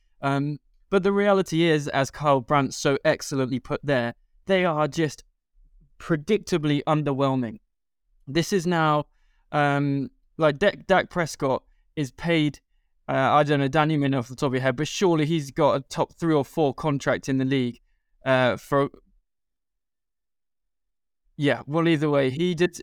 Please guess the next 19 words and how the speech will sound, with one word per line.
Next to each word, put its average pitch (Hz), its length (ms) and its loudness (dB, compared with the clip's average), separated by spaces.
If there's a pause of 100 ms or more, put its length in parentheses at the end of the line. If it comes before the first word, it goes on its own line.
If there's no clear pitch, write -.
he 175 400 -2 (320)
is 156 140 -4
proven 160 500 -2
now 131 240 2
just 143 300 -4
to 147 100 -4
crumble. 147 640 -2 (340)
Uh, 143 340 2
this 180 220 0
game, 180 200 0
he 170 100 -4
genuinely 175 320 0
did 147 240 0
get 139 160 0
outplayed 135 560 -2
by 135 220 2
Brock 131 300 -4
Purdy, 127 360 -2
who, 170 220 -2